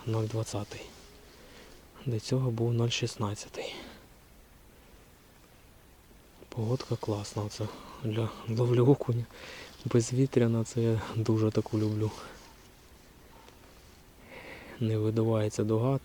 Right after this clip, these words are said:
все контролюється, проводочка. Чутно покльовку.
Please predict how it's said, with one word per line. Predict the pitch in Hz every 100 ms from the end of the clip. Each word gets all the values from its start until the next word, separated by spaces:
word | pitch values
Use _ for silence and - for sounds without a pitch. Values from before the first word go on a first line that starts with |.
| - - -
все | -
контролюється, | 113 107 107 110 117 120 - -
проводочка. | 113 110 120 117 - - 104 - - - - - - - - - - -
Чутно | - 117 - 113
покльовку. | - 107 120 131 - 117